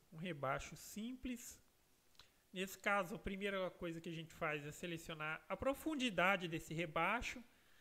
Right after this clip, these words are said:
Se é só pra dar o destaque, você tá trabalhando com laminado e tal, um milímetro, se a sua máquina estiver bem niveladinha ali, já é mais que suficiente pra esse processo.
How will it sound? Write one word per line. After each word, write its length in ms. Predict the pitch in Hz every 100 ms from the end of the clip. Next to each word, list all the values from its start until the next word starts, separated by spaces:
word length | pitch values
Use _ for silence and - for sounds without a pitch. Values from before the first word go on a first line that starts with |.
| -
Se 240 | - - 320
é 140 | 320
só 240 | - 311 320
pra 200 | 320 285
dar 160 | 247
o 40 | 240
destaque, 600 | - - 202 185 170 170
você 300 | 180 - 202
tá 240 | - 240
trabalhando 500 | 262 220 202 190 180
com 240 | - 180 165
laminado 680 | 165 151 143 147 175 151
e 40 | 143
tal, 520 | - 180 233 247 233 - - -
um 240 | 262 302 339
milímetro, 840 | 302 254 247 262 269 285 - 170
se 140 | -
a 40 | 190
sua 200 | - 196
máquina 280 | 185 180 185
estiver 240 | 170 175
bem 440 | 160 208 254 220 139 - _ _ -
niveladinha 840 | 139 143 160 160 160 131 165 175
ali, 180 | 156 160
já 100 | 170
é 40 | 196
mais 260 | 196 196
que 140 | - 220
suficiente 760 | - - 233 - 247 208 190
pra 160 | - 220
esse 180 | 214 -
processo. 840 | 254 311 330 247 202 139 - -